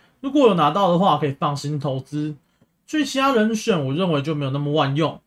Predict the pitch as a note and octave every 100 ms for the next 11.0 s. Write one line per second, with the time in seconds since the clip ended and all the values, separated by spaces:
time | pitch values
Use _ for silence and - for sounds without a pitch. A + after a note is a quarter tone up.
0 | _ - B3 F#3+ G3+ G3 F#3+ F#3 F#3 D#3+
1 | C#3+ C3+ D3 E3+ - _ _ _ - D4+
2 | C#4 C4+ - D#3 F3+ E3+ F3 D#3+ D3 D3+
3 | F#3+ C3+ - _ _ A#3 A#3 D#3 C#3+ A3
4 | E3 C3+ B2+ C3+ D3+ C#3 C#3+ C3+ C#3 D3
5 | D3 - A3 C4 C#4 C4 E3+ D#3 F#3+ F3
6 | E3 C3 B2 B2 A2 A#2+ _ - D#4 D4
7 | A3 D3+ E3 G#3 B3 A#3 - C#3+ C3 G3+
8 | E3+ E3+ F#3+ F#3 F3 F3+ G#3+ F#3+ F3 D3+
9 | D#3 G3 D#3+ D3 D3 C#3+ C3 B2 C3 C3+
10 | C#3 D3+ D#3+ D3+ C#3+ C#3+ C3 C#3 A#2+